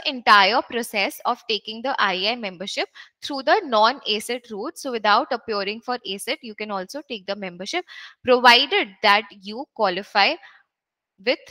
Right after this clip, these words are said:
these particular different eligibility criterias. So thank you so much for watching these, uh, this video. Uh, for any further queries, you all can comment down in the section, uh, comment section below.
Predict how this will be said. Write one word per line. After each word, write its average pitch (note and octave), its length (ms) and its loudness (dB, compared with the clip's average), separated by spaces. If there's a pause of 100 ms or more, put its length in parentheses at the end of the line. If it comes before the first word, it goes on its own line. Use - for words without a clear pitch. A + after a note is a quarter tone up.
(140)
these A3+ 240 -6
particular G#3+ 540 -4
different A3 420 -12
eligibility F#3 760 -6 (320)
criterias. E3+ 580 -10 (360)
So D#4+ 300 -4 (220)
thank A#3 280 0
you D4 100 -6
so A3+ 240 -6
much A#3+ 260 -8
for C#4+ 120 -6
watching A3+ 400 -6
these, A3+ 260 -10 (100)
uh, F#3+ 200 -2
this A3+ 160 -4
video. G3 400 -8 (400)
Uh, F#3 240 4 (240)
for C4 120 0
any B3 280 0
further A#3 460 0
queries, A3+ 440 -2
you A#3+ 100 -4
all F#3 140 0
can A3 200 -10
comment G3 320 -4
down G#3+ 220 -6
in G#3 80 -12
the G#3+ 100 -8
section, - 500 -6
uh, F3+ 220 -2
comment G3+ 320 -6
section G#3 320 -6
below. G3 240 -4